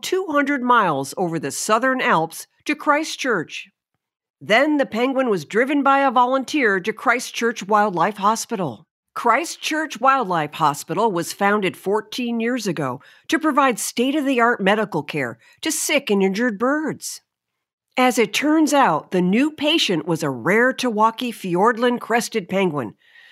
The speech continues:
There are fewer than seven thousand Tawakis left in the world.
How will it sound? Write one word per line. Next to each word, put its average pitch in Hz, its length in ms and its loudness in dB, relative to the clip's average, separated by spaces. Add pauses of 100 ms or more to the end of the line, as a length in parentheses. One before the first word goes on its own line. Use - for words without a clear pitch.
(100)
There 175 140 0
are 160 120 2
fewer 247 380 0
than 143 200 -2
seven 240 420 0
thousand 262 480 2
Tawakis 262 720 0
left 175 460 -2
in 170 100 -2
the 185 80 -2
world. 185 500 -4